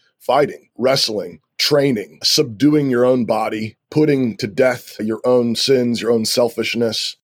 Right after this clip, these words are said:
falling down, getting back up, endurance, tenacity, courage. And I think what's really cool is that even,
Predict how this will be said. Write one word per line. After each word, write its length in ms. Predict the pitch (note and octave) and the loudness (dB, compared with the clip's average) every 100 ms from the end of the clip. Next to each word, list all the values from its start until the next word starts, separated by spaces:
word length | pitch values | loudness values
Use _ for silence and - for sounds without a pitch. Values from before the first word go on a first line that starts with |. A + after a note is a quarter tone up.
| _ | _
falling 340 | C3 C3 C3+ | 0 2 2
down, 300 | A#2+ B2 A#2+ G#2 | 2 0 0 0
getting 280 | C3 B2 | 0 0
back 300 | G#2+ A#2 - - | -2 -4 -6 -6
up, 240 | G#2+ A2 - | -4 -4 -4
endurance, 800 | A2+ G#2+ C3 B2+ A#2 A2+ - - _ _ - | -4 0 2 2 2 -2 -6 -6 _ _ -8
tenacity, 720 | A#2+ A#2+ A#2+ - A#2 A2+ G#2 _ - | -4 -2 -2 -2 -2 -2 -4 _ -14
courage. 680 | - A#2+ A2+ A2 G#2+ - - D3 | -2 0 2 0 -4 -8 -6 -2
And 80 | |
I 60 | C#3+ | 0
think 220 | D#3 D3+ | 0 -2
what's 320 | C3+ C3+ G#2 - _ | -2 -2 -2 -12 _
really 220 | C3+ C3+ A#2+ | 0 0 2
cool 260 | C#3+ C#3 | 2 2
is 120 | A#2+ G#2 | 2 2
that 160 | B2 | 2
even, 320 | C#3 B2+ B2 | 2 0 -2